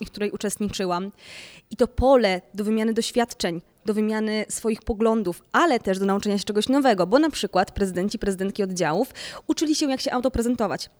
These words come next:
albo jak pisać granty. I te właśnie umiejętności są konkretami, z którymi wychodzimy. I to jest konkret, to jest mierzalne. Natomiast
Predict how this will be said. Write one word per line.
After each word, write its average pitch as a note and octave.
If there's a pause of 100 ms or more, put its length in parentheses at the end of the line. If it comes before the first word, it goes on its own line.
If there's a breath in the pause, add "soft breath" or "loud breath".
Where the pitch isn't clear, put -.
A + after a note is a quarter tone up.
albo A3+
jak G#3+
pisać G#3
granty. G3 (560 loud breath)
I B3
te D#4
właśnie C4
umiejętności A3
są -
konkretami, A#3+
z A3+
którymi G3+
wychodzimy. F#3+ (180)
I D4+
to F#4
jest -
konkret, -
to D4
jest C#4+
mierzalne. G3+ (140)
Natomiast A3